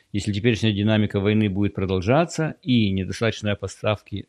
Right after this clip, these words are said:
вооружения и боеприпасов будут и дальше, Зеленский с-, сказал, что, э, нам будет сложно в ближайшие месяцы, потому что есть колебания в С Ш А, которые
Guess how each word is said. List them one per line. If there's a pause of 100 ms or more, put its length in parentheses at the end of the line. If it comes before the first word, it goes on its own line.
вооружения
и
боеприпасов
будут
и
дальше, (420)
Зеленский
с-, (280)
сказал, (360)
что, (400)
э,
нам
будет
сложно
в
ближайшие
месяцы, (220)
потому
что
есть
колебания
в
С
Ш
А,
которые